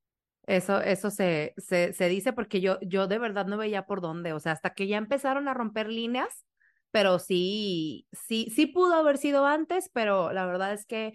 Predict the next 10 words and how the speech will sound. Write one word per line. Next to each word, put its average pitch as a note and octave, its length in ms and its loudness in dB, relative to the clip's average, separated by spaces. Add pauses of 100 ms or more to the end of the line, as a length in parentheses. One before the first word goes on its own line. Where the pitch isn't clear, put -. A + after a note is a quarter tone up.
(220)
estuvo G#3+ 420 2
bastante F#3+ 520 2
bien G#3+ 320 0
y A3 40 2
a G3 140 0
partir F3 300 -2
de F#3 40 0
aquí, F#3+ 240 -2
pues, F#3+ 220 -4
ya E3 280 2